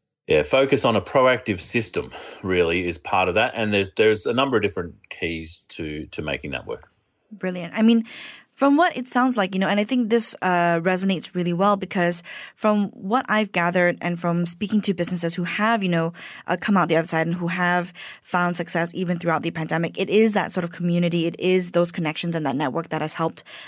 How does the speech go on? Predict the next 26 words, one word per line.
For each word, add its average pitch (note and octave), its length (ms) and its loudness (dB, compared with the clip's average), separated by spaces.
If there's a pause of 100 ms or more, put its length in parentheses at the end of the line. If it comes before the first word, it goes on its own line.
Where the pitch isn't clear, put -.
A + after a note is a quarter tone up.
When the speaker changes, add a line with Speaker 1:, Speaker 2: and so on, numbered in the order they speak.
(140)
Speaker 2:
uh, F3 120 0
greatly F#3 480 0
with E3 160 -2
a D#3+ 40 -2
lot D#3+ 340 2
of, E3 480 0
uh, D#3 260 0
their E3+ 160 -4
success. F3 440 -2 (440)
Um, F#3+ 240 2
but - 200 0
also, B3+ 680 2 (260)
what A3+ 200 -2
you're E4 80 0
talking C4 400 2
about G3 240 2
is F#3+ 80 0
not G#3+ 180 0
just - 160 -6
collection, G3 380 -2
it's - 80 -4
also F#3+ 260 -2
curation F3+ 600 0
and D#3+ 100 -4
the E3+ 100 0
ability F3 600 -2